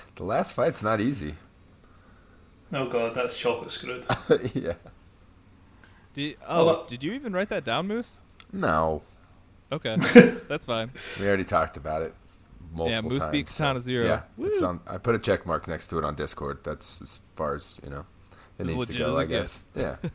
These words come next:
Speaker 1: Yeah.
Speaker 3: <laughs> Yeah. Um, Chaotic, anything else to add on God of War?
Speaker 2: Um, not really. No, I was a bit surprised they've not added anything to it. As in, I thought they might have had something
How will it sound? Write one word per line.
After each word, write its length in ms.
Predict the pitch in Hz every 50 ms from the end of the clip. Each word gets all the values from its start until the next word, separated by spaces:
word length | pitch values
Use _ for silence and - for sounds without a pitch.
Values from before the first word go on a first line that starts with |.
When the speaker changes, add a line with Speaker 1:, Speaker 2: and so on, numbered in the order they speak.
| - 190
Speaker 1:
Yeah. 40 | 180
Speaker 3:
<laughs> 1200 | - - - - - - - - 117 127 - - - - - - - - - - - - - - -
Yeah. 300 | 110 110 110 107 107 104
Um, 140 | 101 104 - _ _ - _ _ - _ _ _ _ -
Chaotic, 320 | - 139 123 120 117 117
anything 220 | 123 123 127 127
else 140 | 123 120 120
to 80 | - 117
add 160 | 117 117 117
on 120 | 113 113
God 160 | 113 113 113 110
of 60 | 110
War? 220 | 110 110 113 117 - - - - - - - - - - - - - - - - - - - - -
Speaker 2:
Um, 640 | - 180 185 196 202 202 202 196 185 180 175 175 - - - - - - - 403 320
not 380 | 254 214 226 240 262 233 -
really. 220 | - 139 156 156 156
No, 160 | 180 185 180
I 20 |
was 320 | 180 180 175 175 - - - -
a 20 |
bit 160 | 175 170 240 -
surprised 380 | - 180 170 180 175 165 143 151
they've 100 | 139 139
not 160 | 151 143 139
added 280 | 143 143 143 147 143
anything 400 | 143 139 139 131 - - 131 120 -
to 220 | - - - 175 175
it. 220 | - - - - - - - -
As 220 | 160 143 139 135
in, 220 | 143 135 135 135 135
I 60 | 127
thought 240 | - - 156 - 143
they 120 | 139 135
might 260 | 139 143 139 143 139 139
have 120 | 139 139
had 220 | - 139 135 135 -
something 520 | - 147 147 139 - 139 135 131 127 135